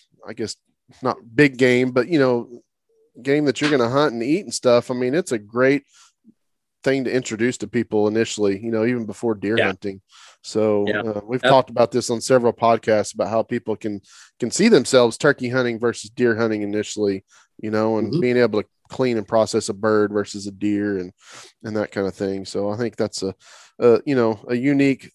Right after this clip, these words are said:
Speaker 1: thing about that animal. So
Speaker 2: Well, and it's, it's the spring. It's a nice time of year to be out.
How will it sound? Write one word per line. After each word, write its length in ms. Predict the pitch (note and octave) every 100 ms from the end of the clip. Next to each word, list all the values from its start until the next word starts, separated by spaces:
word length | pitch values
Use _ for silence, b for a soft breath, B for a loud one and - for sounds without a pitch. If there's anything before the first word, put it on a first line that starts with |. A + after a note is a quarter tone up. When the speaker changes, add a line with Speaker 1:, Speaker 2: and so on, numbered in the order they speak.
| -
Speaker 1:
thing 240 | C3+ A#2+
about 240 | A2 A2+ -
that 180 | A#2 G#2+
animal. 460 | A2+ G#2 F#2+ F#2+ _
So 480 | - - G2+ F#2 F#2+ _ -
Speaker 2:
Well, 160 | G#3+ F#3
and 80 | D#3
it's, 240 | D3 -
it's 240 | F3+ - -
the 100 | B2+
spring. 540 | - D#3+ E3 E3+ D#3+
It's 180 | C#3+ -
a 40 |
nice 260 | B2+ C3+ C3+
time 180 | C#3+ C3+
of 80 | A#2
year 180 | B2+ C3
to 80 | A#2+
be 160 | A#2
out. 420 | A2 A#2+ B2 B2